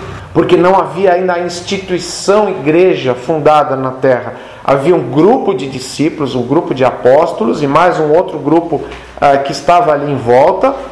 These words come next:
Jesus tinha se despedido delas, deu instruções e partiu para o céu. Ele subiu para o céu e disse: "Vocês têm que esperar.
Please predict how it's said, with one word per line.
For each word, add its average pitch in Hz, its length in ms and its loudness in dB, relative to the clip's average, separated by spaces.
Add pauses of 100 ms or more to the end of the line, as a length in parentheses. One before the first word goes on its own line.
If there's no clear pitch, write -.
(460)
Jesus 220 480 0
tinha 233 220 0
se 214 160 -8
despedido 190 880 0
delas, 139 800 0 (500)
deu 240 320 4
instruções - 1160 -2 (440)
e 262 480 0 (440)
partiu - 420 0
para 214 160 -6
o 220 60 -4
céu. 185 400 2
Ele 151 100 -4
subiu 170 640 -2 (540)
para 190 220 4
o 196 40 -2
céu 160 480 0 (200)
e 208 240 2
disse: 208 420 0
"Vocês 185 460 2
têm 214 220 2
que 262 540 0 (400)
esperar. 147 640 0